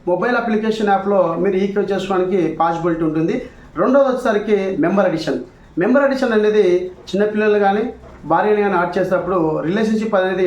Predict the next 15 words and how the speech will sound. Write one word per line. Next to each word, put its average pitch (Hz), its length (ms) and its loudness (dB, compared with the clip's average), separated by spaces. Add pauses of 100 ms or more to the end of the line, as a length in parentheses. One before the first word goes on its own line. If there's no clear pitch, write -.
డాటర్ 165 240 0
ఇన్ 185 80 0
లా 185 80 2
అని 175 140 0
పెట్టుకోండి. 165 360 -2
భార్యని 156 280 0
అయితే 196 140 -4 (360)
చిల్డ్రన్స్ 220 400 -2
అయితే 196 180 -2 (540)
ఫీమేల్ 208 320 0
అయితే 202 180 0 (300)
డాటరు, 180 320 0 (560)
అలాగే 190 280 0
మేల్ 185 200 2
అయితే 180 140 -2